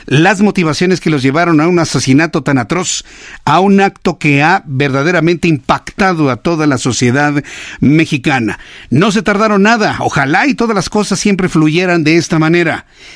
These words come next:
Claudia Sheinbaum, jefa de gobierno de la Ciudad de México, informa a la opinión pública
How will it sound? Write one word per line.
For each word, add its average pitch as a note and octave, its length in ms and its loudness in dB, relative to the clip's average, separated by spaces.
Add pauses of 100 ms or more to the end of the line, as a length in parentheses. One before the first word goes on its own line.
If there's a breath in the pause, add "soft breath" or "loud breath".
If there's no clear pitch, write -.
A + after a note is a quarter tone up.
(200 loud breath)
Claudia G#3 380 2
Sheinbaum, F#3+ 440 0
jefa F3 260 -2
de E3 80 0
gobierno E3+ 340 0
de D#3+ 60 -2
la D3 80 0
Ciudad D3+ 240 0
de D3 80 0
México, D#3 480 0 (320 loud breath)
informa G3+ 480 0
a F#3+ 60 0
la E3+ 60 2
opinión D3+ 360 0
pública D#3+ 600 0